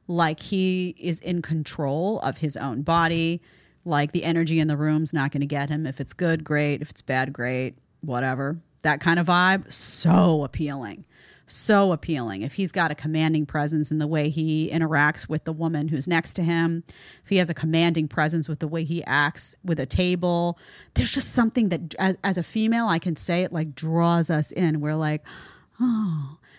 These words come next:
because it feels sturdy and it feels like, "Oh, he's gonna have a big old bear hug around me." My husband has that. He's got this very, which is why, you know, muscles are important. You know, when you got that, like, those shoulders, and it just all reads like,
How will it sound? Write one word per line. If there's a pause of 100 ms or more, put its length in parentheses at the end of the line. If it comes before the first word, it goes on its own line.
because
it
feels
sturdy
and
it
feels
like,
"Oh,
he's
gonna
have
a
big
old
bear
hug
around
me."
My
husband
has
that.
He's
got
this
very,
which
is
why, (280)
you
know,
muscles
are
important. (720)
You
know,
when
you
got
that,
like,
those
shoulders,
and
it
just (100)
all
reads
like,